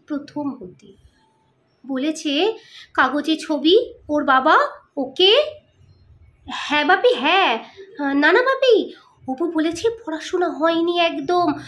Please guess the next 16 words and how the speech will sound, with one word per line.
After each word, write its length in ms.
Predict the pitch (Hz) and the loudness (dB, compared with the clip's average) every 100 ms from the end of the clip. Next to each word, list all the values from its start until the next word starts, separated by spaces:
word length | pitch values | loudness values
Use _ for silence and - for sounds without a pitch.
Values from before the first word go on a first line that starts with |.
| - - | -14 -2
বলেছে 340 | 349 359 359 | 0 2 2
ও 120 | 370 | 0
ব্যাক 380 | 381 240 285 320 339 - | 0 -2 0 -2 -2 2
পাবে, 680 | 359 370 392 381 311 247 233 _ _ _ _ _ _ _ _ _ 254 | 2 4 4 4 2 -2 -8 _ _ _ _ _ _ _ _ _ -4
ব্যাক 440 | 320 320 359 349 | 2 2 2 0
পেলেও 420 | 381 370 370 403 370 | 2 4 6 4 4
বলেছে 640 | 370 392 381 415 403 440 | 4 2 2 4 4 6
বাড়িতে 340 | 339 370 370 | 4 2 0
কোথায় 420 | 381 349 - 403 | -2 -4 -2 -2
বাথরুম 560 | - 294 302 302 - 392 | 0 0 -2 -2 0 0
সাফ 380 | 370 392 381 - | 2 0 0 0
করার 260 | 381 392 403 | 2 4 6
অ্যাসিড 440 | 320 294 - 381 | 4 0 0 2
আছে 260 | 381 381 392 | 4 2 0
ও 180 | 370 403 | 0 0
জানে। 880 | - 294 294 339 392 349 269 226 | 2 4 4 6 6 4 2 -4